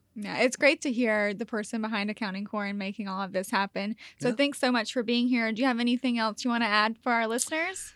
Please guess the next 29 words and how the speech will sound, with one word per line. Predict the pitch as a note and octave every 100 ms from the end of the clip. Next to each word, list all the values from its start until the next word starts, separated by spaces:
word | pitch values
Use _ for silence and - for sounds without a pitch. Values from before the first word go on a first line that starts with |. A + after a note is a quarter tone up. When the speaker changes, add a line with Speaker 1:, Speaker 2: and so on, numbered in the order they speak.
| _
Speaker 2:
Um, | D#3+ F#3+ G3 E3+
no, | F3 A#3+
I | C4+ F3
just, | E3+ -
I | E3+
wanna | F3 D#3+
thank | D#3 E3+ D#3
the | D3+
users | C#3+ D3+ F3 F#3 D3
and, | C#3 C3
and, | - C3+ C3 B2
um, | B2+ B2+ B2 A#2
our | B2
family | A#2+ B2+ B2+ C3+
members | B2 B2+ C#3 E3 - - -
that | C3 A#2+
are | A#2
out | A#2 B2
there. | B2+ B2 C#3 D3
I, | A#2+ A#2+ A#2+ -
I, | G#2 -
you | B2+
know, | B2
we | B2+
have | C3+ C3
a, | A2+ A2
an | A#2
ideas | A#2 A2+ A2+ A2+ -
portal. | - G#2+ E2+